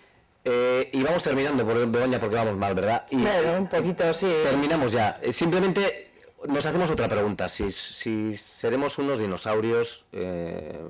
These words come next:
Speaker 1: manteniendo este canal de, y hoy ha hablado también Menchu de, de qué pasa con los blogs, etcétera. Decimos esto porque hace poco le veíamos a Jenny Roca, que seguramente en la sala conocéis mucho a Jenny, y decía, En las conversaciones en Plencia del dos mil nueve yo escuchaba a mis socios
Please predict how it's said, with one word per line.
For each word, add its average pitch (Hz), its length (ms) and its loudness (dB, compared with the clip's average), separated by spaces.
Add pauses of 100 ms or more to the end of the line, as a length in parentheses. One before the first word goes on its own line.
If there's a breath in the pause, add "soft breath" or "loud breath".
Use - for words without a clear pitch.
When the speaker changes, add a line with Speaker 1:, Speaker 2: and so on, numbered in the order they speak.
(120)
Speaker 1:
manteniendo 98 1120 -2
este 104 240 -6
canal 98 400 -2
de, 82 420 -4 (420 soft breath)
y 92 140 -4
hoy 104 220 2
ha 107 60 0
hablado 101 200 0
también 92 340 -4
Menchu 98 500 -4
de, 85 320 -8 (340 soft breath)
de 82 360 -6
qué 98 120 -8
pasa 92 180 -8
con 87 100 -4
los 82 140 -6
blogs, 123 260 0
etcétera. 82 460 -8 (380 loud breath)
Decimos 143 260 0
esto 175 240 0
porque 143 220 -2
hace 139 100 -2
poco 147 200 0
le 139 100 4
veíamos 143 320 0
a 135 80 0
Jenny 131 220 0
Roca, 131 280 -2
que 107 80 -4
seguramente 120 440 -2
en 117 40 2
la 113 80 0
sala 120 220 -2
conocéis 110 340 -4
mucho 110 240 -4
a 107 80 -2
Jenny, 104 220 0 (800 loud breath)
y 110 80 -2
decía, 101 640 0 (220 loud breath)
En 107 100 -4
las 104 160 -4
conversaciones 113 540 -2
en 139 100 -2
Plencia 139 280 -2
del 135 100 2
dos 135 100 0
mil 139 180 0
nueve 143 380 2
yo 120 140 0
escuchaba 131 400 -4
a - 20 -2
mis 127 180 -2
socios 139 520 -4